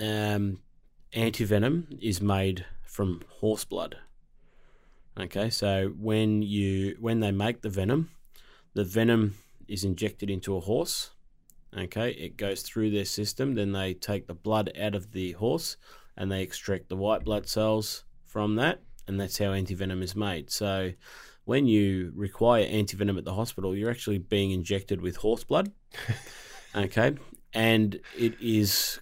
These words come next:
quite dangerous, probably more dangerous than the actual bite itself. A lot of people have allergic reactions.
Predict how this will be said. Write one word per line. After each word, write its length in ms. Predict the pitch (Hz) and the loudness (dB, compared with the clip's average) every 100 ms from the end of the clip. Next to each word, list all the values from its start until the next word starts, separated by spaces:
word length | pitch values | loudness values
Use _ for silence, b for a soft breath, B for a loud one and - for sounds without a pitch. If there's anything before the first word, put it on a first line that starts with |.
| - | -8
quite 360 | - 127 92 | 2 2 2
dangerous, 600 | - 107 123 123 90 92 | 0 4 2 2 -2 -4
probably 440 | - 123 123 113 104 | -2 2 2 2 4
more 220 | 101 113 | 4 4
dangerous 520 | 110 107 104 104 98 | 4 2 2 -2 -2
than 120 | 104 98 | -4 -2
the 120 | 98 | -2
actual 240 | 95 - | -4 -6
bite 260 | 90 95 92 | -2 -2 -2
itself. 640 | - - 147 - - - | -4 -2 -2 -2 -8 -14
A 60 | - | -4
lot 380 | 104 110 113 107 | 0 2 4 2
of 40 | |
people 280 | 104 98 95 | 0 -2 0
have 320 | 95 95 87 | 0 -2 -4
allergic 560 | - 98 98 90 85 - | -4 0 0 -2 -6 -6
reactions. 720 | 92 90 - - 76 - - | -6 -6 -8 -12 -12 -12 -16